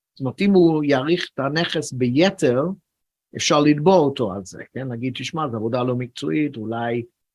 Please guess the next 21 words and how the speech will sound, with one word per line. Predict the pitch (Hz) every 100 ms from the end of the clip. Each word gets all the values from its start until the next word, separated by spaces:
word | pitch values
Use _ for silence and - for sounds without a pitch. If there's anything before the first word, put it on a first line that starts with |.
| -
אולי | 127 139 151 156
היה | 143 135
לך | 139 147
אינטרסים | 135 120 127 135 135 131
זרים, | 113 120 117 165 156 147 131 117 113
היה | 117 123
לך | 117 123
ניגוד | 120 110 120
עניינים | 113 117 135 165
או | 131
משהו | 127 131 123
כזה", | - 110 135 214 - _ _ _ -
ולכן | 156 170 208 233
המעריכי | 226 175 160 160 170 190
שווי | - 202 196
בדרך | 190 165 175 170
כלל | - 160 160 156
מעריכים | 147 143 147 - 160 143 180 165
<laughs> | - - -
הרבה | 151 165 196
בחסר, | 175 - 156 139 - 175